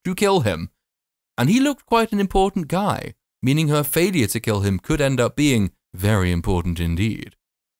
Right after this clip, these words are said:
She makes it to the chopper, which takes off. Kind of lucky the pilot had just been sitting there for hours with his headphones on, otherwise he'd have got tricked into the sea by the mermen. She gets on the radio and informs someone that the mermen aren't Wakandans because,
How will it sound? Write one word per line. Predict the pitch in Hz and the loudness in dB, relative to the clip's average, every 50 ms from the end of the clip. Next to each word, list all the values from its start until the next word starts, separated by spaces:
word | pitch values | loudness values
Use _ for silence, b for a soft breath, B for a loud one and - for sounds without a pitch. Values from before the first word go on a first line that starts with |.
| _ _ _ | _ _ _
She | - - 127 127 | -2 2 2 4
makes | 143 151 156 135 - | 4 2 2 0 -2
it | 139 113 - | -4 -4 -4
to | 117 | -4
the | 107 104 | -2 -2
chopper, | - - 98 82 - 110 110 117 - _ _ _ - | 0 0 -2 0 0 -2 -4 -4 -6 _ _ _ -2
which | 117 117 113 - - | -2 -2 -2 -2 -4
takes | - 92 90 82 - - | -4 -4 -4 -4 -4 -6
off. | 85 - - - - - _ _ _ _ _ _ _ _ | -6 -6 -6 -8 -8 -10 _ _ _ _ _ _ _ _
Kind | - 95 95 104 123 147 | -4 0 0 2 2 2
of | 165 | 2
lucky | 185 226 240 233 262 254 | 2 0 0 2 0 0
the | 208 170 | 0 0
pilot | - 156 135 131 127 123 107 | 0 2 2 4 4 2 2
had | 107 | 0
just | 110 113 104 - | -2 -2 -4 -2
been | 117 107 107 | 0 -2 0
sitting | - - 185 190 175 151 | 0 0 0 0 0 0
there | 131 120 117 | 0 0 0
for | 123 117 - | -2 -2 0
hours | 120 120 120 117 107 101 | 0 2 2 2 2 2
with | 110 104 | 0 -2
his | 104 - | -2 0
headphones | 120 123 120 - - 101 95 92 92 90 | -2 -2 -2 -2 -2 0 0 0 0 0
on, | 95 92 107 123 139 b b b b - | 0 2 2 0 -2 b b b b -2
otherwise | - 214 247 269 254 247 233 220 208 | 0 0 2 2 2 2 2 2 0
he'd | - 240 226 | 0 0 0
have | 214 185 | 0 0
got | - 196 - - | 0 0 0 0
tricked | - 214 208 - - - | -2 -2 -2 -2 -2 -6
into | 185 180 190 | -4 -2 -2
the | 175 180 | 0 0
sea | 175 - 226 220 202 175 | 0 0 0 -2 0 0
by | 156 147 143 | 2 2 2
the | 135 147 147 | 2 0 0
mermen. | 151 165 190 208 170 101 76 - - _ _ _ _ _ _ _ _ _ | 0 2 0 0 0 -2 -4 -6 -10 _ _ _ _ _ _ _ _ _
She | - - 131 117 | -2 0 2 2
gets | 147 156 - - | 2 2 2 0
on | 147 147 | 0 0
the | 139 131 | 2 2
radio | 131 127 123 117 117 113 117 123 131 _ _ _ _ _ - | 2 2 2 4 2 2 2 2 0 _ _ _ _ _ -4
and | 135 151 165 | -2 0 0
informs | 170 156 - - 214 247 269 247 - | 0 0 2 2 2 2 2 2 0
someone | - - 226 214 180 160 139 131 139 | 0 2 2 2 2 2 2 2 0
that | 139 - | 0 0
the | 139 135 | 0 0
mermen | 139 143 151 151 151 143 135 135 127 - _ - | 2 2 2 2 2 0 0 -2 -4 -6 _ 0
aren't | 120 127 123 120 120 - - - | 2 2 2 2 0 -2 -6 -6
Wakandans | 127 123 - 156 165 160 147 120 98 95 95 90 85 - | -6 -4 -2 0 0 2 2 2 2 2 0 0 -2 -4
because, | 107 - - 117 107 104 98 - - - | -4 -2 0 2 2 2 2 0 -2 -4